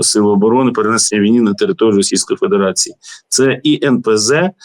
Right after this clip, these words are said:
це, звичайно, і залізнична інфраструктура, як основна для російської армії. І, звичайно, в цьому списку має бути пріоритет — енергетичні об'єкти Російської Федерації.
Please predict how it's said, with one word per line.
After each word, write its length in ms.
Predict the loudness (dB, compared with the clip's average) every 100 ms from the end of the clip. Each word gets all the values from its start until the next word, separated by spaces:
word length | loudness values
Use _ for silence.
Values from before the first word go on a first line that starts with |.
| -20 -16 -4
це, 180 | 0
звичайно, 520 | 0 0 0 0 0 0
і 40 |
залізнична 680 | 0 0 0 0 0 -2 -2
інфраструктура, 800 | -2 -2 -2 -4 -4 0 2 2
як 140 | 0
основна 420 | -2 0 0 0
для 140 | 0 0
російської 680 | 0 0 -2 0 0 0 0
армії. 480 | -2 0 2 2 -2 -12 -20 _
І, 140 | 0 2
звичайно, 600 | 0 0 0 0 0 0
в 40 |
цьому 340 | 0 0 0
списку 580 | -2 -2 -2 0 0 0
має 320 | 2 2 2
бути 320 | 2 0 0 -4
пріоритет — 720 | 0 2 2 2 0 -2 -2 _ -20 -12 -2
енергетичні 880 | 0 2 2 0 0 -2 0 0 0
об'єкти 500 | 0 0 0 0 0
Російської 520 | 0 -2 -2 -2 -2
Федерації. 720 | 0 0 0 0 -2 -8